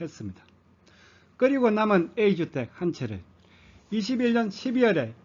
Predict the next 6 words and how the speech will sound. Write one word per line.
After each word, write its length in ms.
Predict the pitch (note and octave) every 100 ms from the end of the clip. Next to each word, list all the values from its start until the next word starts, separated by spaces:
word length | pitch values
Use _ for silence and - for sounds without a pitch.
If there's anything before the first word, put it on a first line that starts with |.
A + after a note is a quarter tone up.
| F3
양도할 580 | F3+ G3 G3+ G#3+ B2+ A2 -
예정입니다. 520 | D3 D3+ B2+ G2 - - _ _ _ _ _ - - - _
직전 460 | - C4 - C4 B3
주택을 540 | B3+ A#3 G#3 E3+ C3+
멸실한 580 | G3+ A3+ A3+ A#3+ G#3 D#3
경우도 360 | D3 C#3 A#2+